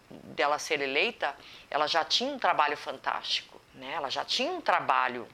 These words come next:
ela já tinha um currículo, ela já tinha já feito muitas coisas. E ela fez muito mais, muito mais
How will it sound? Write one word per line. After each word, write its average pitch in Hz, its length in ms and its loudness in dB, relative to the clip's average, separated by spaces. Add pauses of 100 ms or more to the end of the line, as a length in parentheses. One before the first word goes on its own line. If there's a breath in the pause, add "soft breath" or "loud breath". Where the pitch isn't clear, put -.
(180)
ela 143 140 -2
já 139 180 0
tinha 302 380 2
um 254 120 2
currículo, 156 800 -4 (840)
ela 113 140 -4
já 131 180 2
tinha 262 640 4 (520 loud breath)
já 151 220 0
feito 180 420 2
muitas 180 600 -2
coisas. 139 280 -8 (220 loud breath)
E - 140 -14 (120)
ela 185 200 2
fez 175 320 -4
muito 233 560 0
mais, 190 560 2 (200)
muito 220 640 -2
mais - 600 -2